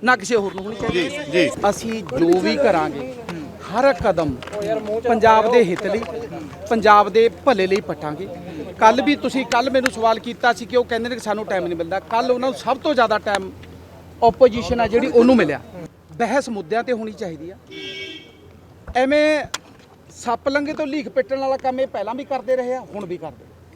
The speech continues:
Speaker 1: ਕਿਉਂਕਿ ਇਹਨਾਂ ਦੇ ਕੀਤੇ ਹੋਏ ਜਿਹੜੇ ਕਾਰੇ ਨੇ ਉਹ ਅਸੀਂ ਕੰਡੇ ਚੁਗ ਰਹੇ ਹਾਂ। ਇਹਨਾਂ ਦੇ ਜੋ ਪੱਟੇ ਹੋਏ ਖੂਹ ਤੇ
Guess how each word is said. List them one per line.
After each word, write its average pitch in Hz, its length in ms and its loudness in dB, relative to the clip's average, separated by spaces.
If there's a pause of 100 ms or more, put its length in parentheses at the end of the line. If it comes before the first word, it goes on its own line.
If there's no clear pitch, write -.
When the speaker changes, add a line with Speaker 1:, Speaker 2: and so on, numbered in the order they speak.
(280)
Speaker 1:
ਕਿਉਂਕਿ 285 260 2
ਇਹਨਾਂ 285 420 0
ਦੇ 330 120 0
ਕੀਤੇ 294 500 -2
ਹੋਏ 269 240 10
ਜਿਹੜੇ 269 460 8 (340)
ਕਾਰੇ 220 300 2
ਨੇ 240 100 -4
ਉਹ 277 200 2
ਅਸੀਂ - 260 -2
ਕੰਡੇ 254 300 4
ਚੁਗ 185 200 -2
ਰਹੇ 160 100 -6
ਹਾਂ। 147 140 -12 (480)
ਇਹਨਾਂ 302 220 4
ਦੇ 269 120 -2
ਜੋ 277 320 6 (180)
ਪੱਟੇ 247 220 -2
ਹੋਏ 262 200 6
ਖੂਹ 254 320 -8
ਤੇ 247 220 0